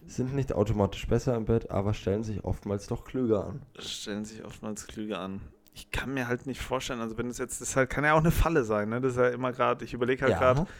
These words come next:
Speaker 2: wie du denkst, was, ja, wie du denkst, dass ich denk, ne? Das
Speaker 1: Mhm.
Speaker 2: ist so, das ist so das Ding und ich überleg grad, wie du denkst. <laughs> Ähm, boah,
Speaker 1: Wie,
Speaker 2: schwer.
Speaker 1: wa-, wie sind wir? Wo sind wir?
Speaker 2: Ja, ja. Äh,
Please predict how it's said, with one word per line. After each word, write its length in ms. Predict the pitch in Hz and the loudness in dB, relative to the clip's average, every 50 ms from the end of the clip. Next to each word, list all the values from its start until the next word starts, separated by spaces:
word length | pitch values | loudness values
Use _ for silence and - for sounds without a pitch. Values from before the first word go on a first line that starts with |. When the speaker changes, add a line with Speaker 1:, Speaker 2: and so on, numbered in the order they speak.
| - - - - - _ - | -20 -20 -20 -20 -20 _ -12
Speaker 2:
wie 280 | 117 117 135 147 147 135 | -8 -6 -4 -4 -2 2
du 280 | 135 135 139 147 143 | 4 4 4 4 4
denkst, 460 | 135 135 123 127 139 147 147 - - | 6 6 6 6 4 0 -4 -6 -4
was, 480 | - 120 123 - - - - - - - - | -2 -2 -2 -2 -4 -8 -8 -10 -10 -8 -6
ja, 240 | 107 113 120 120 123 - - - - | -4 -4 -4 -4 -6 -8 -12 -12 -6
wie 100 | - 127 | -4 -2
du 120 | 127 135 | 0 4
denkst, 220 | 127 131 139 143 - | 6 6 6 6 4
dass 140 | 147 135 - | 2 0 0
ich 140 | - - - | -2 -4 -2
denk, 260 | - 104 104 104 - | -2 -2 -2 -4 -4
ne? 160 | 117 123 139 - - | -4 -4 -4 0 4
Das 180 | 123 117 113 | 6 6 8
Speaker 1:
Mhm. 60 | 113 123 | 6 6
Speaker 2:
ist 100 | 135 - | 2 2
so, 220 | - 117 113 113 | 0 2 2 2
das 100 | 107 107 | 0 -2
ist 80 | 104 - | -4 -4
so 100 | - 110 | -4 -4
das 160 | 104 107 - - | -6 -6 -4 -4
Ding 160 | 117 117 120 | -2 -2 -2
und 80 | 123 120 | -2 -2
ich 100 | 120 127 | -4 -4
überleg 520 | 135 120 120 117 117 120 120 120 120 120 - | -2 0 0 2 2 0 0 0 0 0 0
grad, 200 | - 127 123 - | -2 -2 -2 -2
wie 60 | 127 | 0
du 140 | 120 151 151 | 0 2 4
denkst. 320 | 135 117 104 104 - - - - | 4 4 2 2 -2 -8 -10 -6
<laughs> 60 | - - - - - - - - - - - - - | -4 -4 -4 -4 -6 -8 -12 -12 -14 -16 -14 -6 0
Ähm, 540 | 120 123 127 127 127 127 131 131 131 123 113 - - - | 4 4 6 6 4 2 0 -2 -2 -4 -6 -8 0 2
boah, 180 | - 131 120 120 | 4 4 4 4
Speaker 1:
Wie, 40 | 120 | 2
Speaker 2:
schwer. 160 | 110 117 117 113 | 4 6 8 8
Speaker 1:
wa-, 180 | 123 110 80 117 123 | 8 6 6 2 0
wie 140 | 127 139 151 | 2 4 6
sind 160 | 143 185 180 | 6 8 8
wir? 160 | 185 196 185 - | 8 8 6 4
Wo 160 | - 123 143 | 4 6 8
sind 160 | 151 160 170 170 | 8 8 8 8
wir? 160 | 165 165 - - - - - - 220 226 | 6 6 4 0 -16 -20 -16 -12 -2 4
Speaker 2:
Ja, 120 | 139 135 | 8 10
ja. 220 | 139 135 131 143 139 - - - - - - | 10 12 10 10 6 2 -4 -12 -14 -10 0
Äh, 320 | - 127 127 131 131 131 | 4 4 6 6 6 4